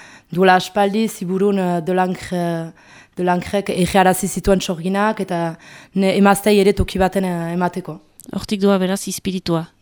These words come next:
Speaker 1: Hori da.
Speaker 2: Eta sorginkeri pixkat gau hortan, edo nola da
Speaker 1: Arrunt.
Speaker 2: ispiritua?
Speaker 1: <laughs> Arrunt, eh, dantzan eta bestan, eh, pasatzen dugu gau osoa.
Speaker 2: Mm, eta ikusi dut, beraz, bazenutela aintzin, eh, tailer bat,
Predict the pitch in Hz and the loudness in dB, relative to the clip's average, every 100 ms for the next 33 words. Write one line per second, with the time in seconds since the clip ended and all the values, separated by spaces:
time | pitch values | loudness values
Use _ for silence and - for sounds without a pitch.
0 | _ - 175 165 160 208 220 220 208 220 | _ -16 -12 -10 -4 0 2 2 2 0
1 | 214 214 214 - - 311 262 254 254 - | 0 -2 -2 -2 0 -2 0 2 0 0
2 | 320 285 220 208 208 196 196 180 - - | 0 2 2 2 2 2 0 -2 -4 -6
3 | - 214 208 208 208 220 _ - - - | -2 0 2 4 4 2 _ -16 -14 -12
4 | - - - 185 196 208 196 185 180 180 | -14 -6 -2 0 4 4 6 6 6 4
5 | - 202 208 190 180 175 165 165 165 180 | 2 2 4 2 2 4 2 0 0 0
6 | - 180 180 165 156 160 - _ - - | 2 2 2 -2 -4 -8 -14 _ -20 -20
7 | - 175 175 - 180 175 180 165 170 - | -14 -10 -8 -4 0 2 6 6 6 4
8 | 156 165 - 226 185 - 202 214 226 208 | 0 -2 -4 -2 -2 0 2 4 2 2
9 | 214 214 254 233 233 - 214 - 214 196 | -2 -2 0 0 0 -2 -4 0 -2 0
10 | 208 233 233 220 214 - 269 262 220 196 | 0 2 2 2 2 0 0 2 4 4
11 | 190 - 220 214 - 254 - - | 2 0 0 0 -2 -2 -4 -10